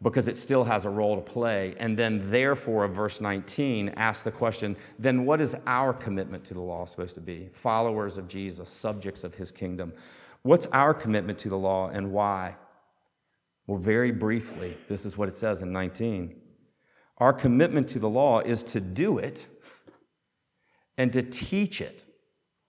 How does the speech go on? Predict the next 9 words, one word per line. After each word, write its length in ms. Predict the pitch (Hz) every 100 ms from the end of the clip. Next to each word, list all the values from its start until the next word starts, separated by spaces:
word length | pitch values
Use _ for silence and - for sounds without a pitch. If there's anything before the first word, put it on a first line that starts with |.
| _ _ _ _ _ _ _ _ _ -
so 220 | - 123
that 240 | 117 -
God 460 | 123 139 95 95 104 - _ _ _ _ _ _ _ -
is 140 | 117
glorified. 680 | 110 147 139 92 90 - - _ _ _ _ _ _ _ _ _ _ _ _ _ _ _ -
Now 120 | 156
listen 300 | 208 214 196
about 500 | 147 110 - - -
this. 380 | 107 95 -